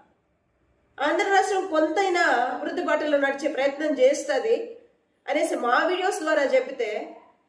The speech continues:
మీ దరిద్రం బతుకులకి ఎక్కడ అర్థమవుతుంది? మళ్ళీ చదువుకుంటారు కొంతమంది దేశం కాని దేశాలు వెళ్ళి. ఈ పవన్ కళ్యాణ్ గారు కదా లక్ష పుస్తకాలు చదివినట్లు మనోళ్ళు కూడా దేశం కాని దేశం పోయేసేసి పాపము ఎక్కడ లేని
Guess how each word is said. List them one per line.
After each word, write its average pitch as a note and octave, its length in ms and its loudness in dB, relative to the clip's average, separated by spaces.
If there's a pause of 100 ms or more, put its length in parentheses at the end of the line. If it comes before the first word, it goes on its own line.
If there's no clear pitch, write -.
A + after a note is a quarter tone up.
(220)
మీ C4+ 100 -4
దరిద్రం D4+ 480 0
బతుకులకి D#4 380 0
ఎక్కడ D4 200 -2
అర్థమవుతుంది? D4+ 840 0 (160)
మళ్ళీ C4+ 180 2
చదువుకుంటారు D#4 640 0
కొంతమంది C#4 540 -2
దేశం C#4+ 540 2
కాని D4 240 0
దేశాలు C#4+ 440 2
వెళ్ళి. C#4+ 480 -2 (1000)
ఈ D4+ 80 -2
పవన్ D4+ 280 4
కళ్యాణ్ E4 380 2
గారు C#4+ 120 4
కదా C4+ 320 2
లక్ష B3 240 0
పుస్తకాలు D4+ 480 -2
చదివినట్లు C#4+ 540 0
మనోళ్ళు C#4+ 340 2
కూడా C#4 180 2
దేశం C4 400 0
కాని B3+ 220 2
దేశం C4 340 0
పోయేసేసి C4 600 2
పాపము - 680 -4 (240)
ఎక్కడ B3 320 2
లేని C4+ 480 4